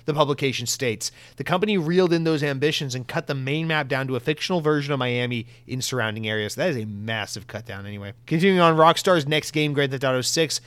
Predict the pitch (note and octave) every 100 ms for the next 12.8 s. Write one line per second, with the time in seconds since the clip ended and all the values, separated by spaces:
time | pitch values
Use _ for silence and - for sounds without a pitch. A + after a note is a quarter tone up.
0 | - - A#2 F3 B3+ A#3 F3+ D#3+ - D3+
1 | C#3 - F#3 F#3+ C3+ B2+ A#2+ A2+ A2+ A#2
2 | - B2 - D#3 - E3+ F#3+ D3+ B2+ B2
3 | A#2 G#2+ G2+ A2 G#2+ B2+ D#3+ - - -
4 | - A3 E3+ F3 - C4 C4+ A#3+ A#3 G#3
5 | G3+ F#3 F3 E3 F3 F#3 A#2 - - -
6 | - F3+ E3+ D#3+ D3+ G3+ G#3 G#3 - -
7 | D3+ C3 A#2+ E3 F#3 C#3+ F3 - - D3
8 | D3 E3 D3 - _ _ C3+ C3+ B2+ F#3
9 | G#3+ F3+ F#3 - - D#3 F3 E3 C3 C3
10 | D#3+ F3 D#3+ D#3+ F3 E3 C#3 C#3 - D3+
11 | B2+ D3 F3 D3+ C#3 D3 D3 C3+ B2+ A#2+
12 | A2+ D#3 E3+ C3+ A#2 A#2+ B2+